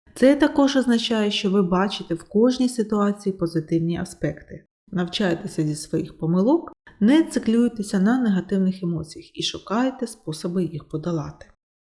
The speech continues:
Тобто позитивне мислення не означає, що ви ігноруєте реальність або заперечуєте наявність проблем.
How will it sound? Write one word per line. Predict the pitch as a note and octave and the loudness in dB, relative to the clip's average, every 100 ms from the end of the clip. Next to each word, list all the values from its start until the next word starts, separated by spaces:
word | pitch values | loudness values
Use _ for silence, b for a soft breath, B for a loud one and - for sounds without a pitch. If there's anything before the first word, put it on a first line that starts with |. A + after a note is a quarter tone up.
| _ | _
Тобто | C4 C4 - D#3+ | 2 4 2 0
позитивне | F#3 F3+ F#3+ C4 A#3+ | 2 0 2 4 6
мислення | A3 D#4+ - B3 A3+ | 6 4 4 4 6
не | A3 A#3+ | 6 6
означає, | A3+ A#3+ C#4 A3+ F3+ | 2 0 4 4 2
що | - F3 | -2 0
ви | G3+ | 2
ігноруєте | - G3+ G3+ A#3+ C4 A3 E3 D3+ | 4 4 4 4 6 4 4 2
реальність | D#3+ D3+ D#3 E3 - - | 0 0 -2 -6 -6 -4
або | E3 G3 | 0 0
заперечуєте | G3 F#3+ A3+ A#3+ F3 - D3+ - E3+ | 0 0 2 2 2 0 -4 -4 -4
наявність | D#3 D#3+ F#3+ G3 F#3 - | -2 0 0 2 0 -2
проблем. | F3+ F3 D#3+ F3+ | -4 0 -2 -4